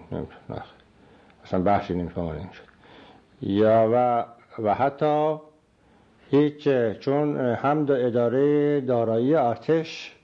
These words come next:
اه، جزء ستاد بزرگ ارتشداران بود و هم سازمان کنترلر که به حسابرسی‌های ارتش باید به، باید حسابرسی بکنه و اینها.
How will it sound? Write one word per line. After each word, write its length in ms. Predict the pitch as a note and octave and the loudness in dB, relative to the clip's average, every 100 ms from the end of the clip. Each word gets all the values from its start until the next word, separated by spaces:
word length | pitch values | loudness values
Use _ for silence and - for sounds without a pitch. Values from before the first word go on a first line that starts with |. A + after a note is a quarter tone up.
| _ | _
اه، 380 | C#3+ C#3 C3+ C3 | 0 2 2 0
جزء 300 | B2+ C#3+ C3+ | 2 0 0
ستاد 380 | B2+ C#3 C#3+ C#3 | -2 0 0 0
بزرگ 280 | C#3+ C3+ C3+ | 0 0 0
ارتشداران 640 | B2 C#3+ - C3+ C3 C3 | 0 -2 0 0 0 0
بود 340 | C3+ C3 C3 - _ _ - - - - - _ _ B2 | 0 0 -4 -14 _ _ -20 -20 -20 -20 -20 _ _ 0
و 120 | A2+ | 2
هم 260 | C3 C#3+ | 2 0
سازمان 680 | C#3+ C#3+ B2 A2 A#2+ C3 C#3 | -2 0 0 0 0 0 0
کنترلر 720 | C#3+ B2+ A#2 - A#2 G#2+ G2+ - - _ _ _ _ - _ _ _ _ _ _ _ _ _ _ _ _ _ - _ _ - | 0 -2 -2 0 0 0 -2 -6 -18 _ _ _ _ -20 _ _ _ _ _ _ _ _ _ _ _ _ _ -20 _ _ -10
که 160 | - A#2+ | 0 2
به 120 | A2 | 4
حسابرسی‌های 1120 | A#2 - A#2 G#2+ A2 - A#2 G#2+ A#2+ B2+ B2 | 2 2 0 0 -2 -2 -2 0 2 2 0
ارتش 460 | A#2 G#2 - A#2 - | 0 -2 -4 -8 -4
باید 300 | A2 G#2+ G#2 | 0 0 0
به، 320 | G#2+ G#2 F2 | -2 -2 -4
باید 260 | G#2+ A2 G#2 | -2 0 0
حسابرسی 640 | A2+ A#2 G#2 G2+ F#2 A2+ | -2 0 0 -2 -2 -2
بکنه 320 | G#2 G2+ G2 | -2 -2 -2
و 40 | G2 | -2
اینها. 320 | F2+ D#2+ | -4 -6